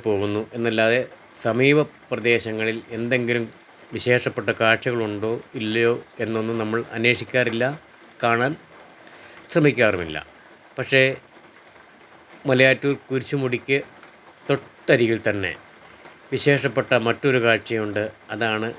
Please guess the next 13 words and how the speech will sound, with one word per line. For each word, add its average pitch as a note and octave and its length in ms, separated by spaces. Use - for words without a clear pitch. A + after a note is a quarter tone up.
കല്ലുവാതിൽ. G#2+ 560
ഈ E3 40
പ്രദേശത്തേക്ക് C3+ 560
വരുവാൻ A#2+ 340
ആദ്യമായി B2+ 500
നമ്മൾ A#2+ 200
കാടപ്പാറയിൽ A#2 600
വരിക. A2+ 200
ഇതാണ് C3+ 380
കാടപ്പാറ. A#2 460
കാടപ്പാറയിൽ C#3 720
നിന്നും A#2+ 240
വലതു C3 400